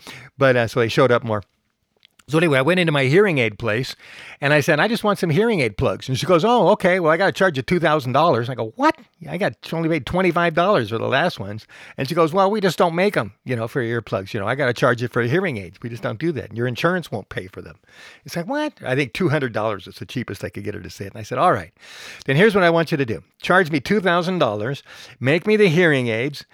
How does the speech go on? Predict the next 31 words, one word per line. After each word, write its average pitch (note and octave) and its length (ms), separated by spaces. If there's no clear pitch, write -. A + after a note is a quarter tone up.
but D3 160
don't F3+ 260
put F#3+ 160
'em E3+ 80
in D#3+ 140
the D3 60
plugs, D#3 520
you - 80
know, A2+ 180
just C3 260
give D3 120
me D#3 60
the C#3 140
hearing D3+ 320
aid A2+ 280
and A#2 140
I'll B2 140
just A2+ 140
stick E3+ 200
it D3 60
in C3+ 100
my A#2+ 140
ear, C3+ 340
you B2 140
know, A2 100
and A2+ 100
things A2 240
goes A2+ 240
over G#2+ 160
your G#2+ 180
ear." C3+ 240